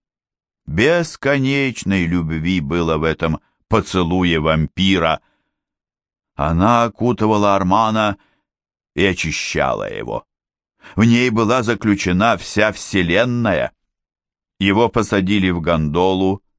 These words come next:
и лодка огромным зловещим жуком понеслась по узким каналам к другому огромному дому. Он опьянел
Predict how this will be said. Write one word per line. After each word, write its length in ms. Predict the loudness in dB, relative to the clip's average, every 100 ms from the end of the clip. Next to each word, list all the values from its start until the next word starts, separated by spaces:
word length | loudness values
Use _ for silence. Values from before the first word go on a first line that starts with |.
| _ _ _ _ _ _ -2
и 100 | 0
лодка 600 | 2 2 0 -2 0 0
огромным 580 | 0 0 0 0 -2 -2
зловещим 720 | -2 0 0 -4 -4 -2 -2
жуком 520 | 0 -2 2 2 2
понеслась 640 | 0 0 0 -2 -2 -2
по 120 | -2 0
узким 500 | 0 -2 -2 -4 -2
каналам 600 | -2 0 0 0 -2 -4 _ _ _ -12
к 80 | -2
другому 840 | 0 2 2 2 2 2 -2 -4
огромному 800 | -4 -2 0 0 0 2 0 0
дому. 420 | 0 0 0 -2 -6 _ _ _ _ _ _ _ _ _ _ _ _ _ _ _ _ -2
Он 400 | 2 2 2 0
опьянел 1040 | -2 -2 2 2 4 2 2 2 0 -4